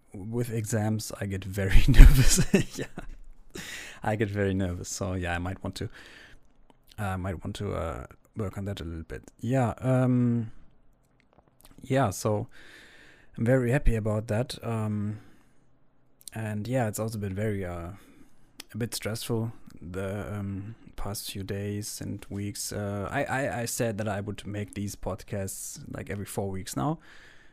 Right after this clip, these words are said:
just to give myself a little bit of a kick in the butt. Um, and I think I kinda stuck to it. I, I'm not sure when I will get to actu-,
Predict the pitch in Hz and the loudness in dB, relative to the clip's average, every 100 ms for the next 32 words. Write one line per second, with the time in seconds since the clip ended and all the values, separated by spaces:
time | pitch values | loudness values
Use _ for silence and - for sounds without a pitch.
0 | - - - 107 101 104 - 104 - 101 | -10 -8 -4 -4 -4 -4 -2 -4 -2 -2
1 | 98 98 95 104 95 98 92 92 104 - | -2 -2 -2 -2 -4 -4 -4 -4 -8 -12
2 | - - - - - 131 - 98 101 101 | -14 -16 -20 -20 -8 -6 -4 -4 0 0
3 | - - - - - - 123 127 123 123 | -2 -10 -20 -20 -20 -6 0 2 4 4
4 | 123 123 - - - - 123 151 180 190 | 2 -2 -10 -20 -20 -10 -2 0 0 -4
5 | 175 - 226 170 - 139 120 - - 87 | -4 -4 -4 -4 -2 0 0 -2 -6 -8
6 | - 120 - 110 135 135 143 131 - 123 | -6 -4 -2 -2 -2 0 0 0 0 0
7 | 107 110 117 117 110 107 101 104 - - | 2 2 4 4 2 0 0 -2 -4 -4
8 | 104 104 101 - | -2 -2 -4 -12